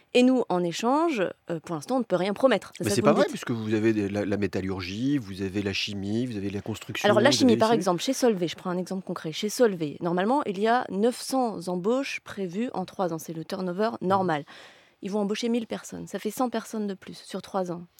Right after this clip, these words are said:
Speaker 1: Est-ce
Speaker 2: Bah
Speaker 1: que
Speaker 2: oui,
Speaker 1: c'est
Speaker 2: mais
Speaker 1: suffisant ?
Speaker 2: si vous ramenez, bah, écoutez, si vous ramenez ça sur le, sur la base du C I C E, euh, c'est une performance.
Speaker 1: Le crédit impôt
Speaker 2: Oui,
Speaker 1: compétitivité.
Speaker 2: c'est, c'est sur le crédit impôt compétitivité, c'est, c'est une performance. Donc, il faut maintenant,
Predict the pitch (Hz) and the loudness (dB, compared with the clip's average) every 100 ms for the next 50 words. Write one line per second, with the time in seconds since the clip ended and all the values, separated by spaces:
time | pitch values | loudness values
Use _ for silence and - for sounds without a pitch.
0 | - 175 104 185 233 185 127 - 202 147 | -14 -4 2 2 4 0 2 2 4 4
1 | 151 156 123 120 - - - 123 139 - | 2 2 4 2 2 -16 -12 -2 -2 -2
2 | 139 127 123 123 123 - 131 131 120 107 | -6 -2 -2 -2 -2 0 -2 -2 -4 0
3 | 107 101 110 101 104 110 98 - 101 - | 0 -2 -4 -2 -2 -4 -6 -8 -8 -4
4 | 113 143 233 147 104 - 101 107 92 104 | 0 0 0 -2 -2 -6 -8 -8 -6 -6
5 | 123 151 262 196 - 214 185 185 196 180 | -4 -6 -4 -6 -4 -2 -2 -4 -6 -8
6 | - 135 220 240 185 107 113 107 - - | 0 2 2 0 2 4 4 2 -2 -6
7 | 113 113 127 117 107 104 127 214 233 117 | -2 -2 -4 -8 -10 -12 -8 -8 -8 -10
8 | - 110 127 117 135 175 220 240 139 123 | -8 -8 -6 -4 -4 -2 -4 -2 -2 -2
9 | - - - 123 - 139 123 - 143 | -6 -18 -12 -12 -4 2 2 2 2